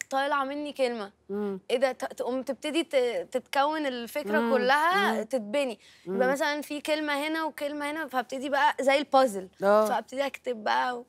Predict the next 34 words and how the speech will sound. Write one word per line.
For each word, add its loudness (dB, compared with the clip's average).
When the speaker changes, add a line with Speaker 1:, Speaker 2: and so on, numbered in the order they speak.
Speaker 2:
مم. -4
Speaker 1:
وبعدين -4
أت-، -6
طب 2
structure، 0
طب -4
لا، 2
إحنا -2
نخلي 0
Speaker 2:
مم. 0
Speaker 1:
ده 2
الهو-، -2
ده 0
الكورس، 0
ده -2
الحتة -4
Speaker 2:
مم. -4
Speaker 1:
اللي -2
هتعلق 0
مع -6
الناس، -6
طب -8
Speaker 2:
مم. -2
Speaker 1:
لا، 2
دي -10
بداية -4
الأغنية. -4
Speaker 2:
مم. -6
Speaker 1:
ده 4
بيبقى 0
usually -4
البروسيس -4
يعني. -10
Speaker 2:
مم. -4